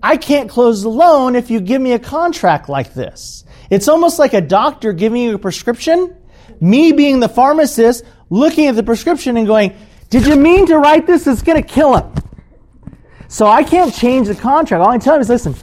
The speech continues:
I need this much money in order for them to buy this house.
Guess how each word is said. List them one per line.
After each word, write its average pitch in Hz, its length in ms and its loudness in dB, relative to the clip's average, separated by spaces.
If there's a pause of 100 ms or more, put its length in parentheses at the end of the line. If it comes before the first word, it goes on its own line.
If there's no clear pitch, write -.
(540)
I 220 160 0
need 285 240 4
this 220 220 0
much 220 260 -2
money 185 300 -2
in 147 100 -4
order 143 180 -4
for 147 160 -8
them 139 240 -2
to 131 60 -6
buy 123 180 -2
this 117 220 -6
house. - 720 -10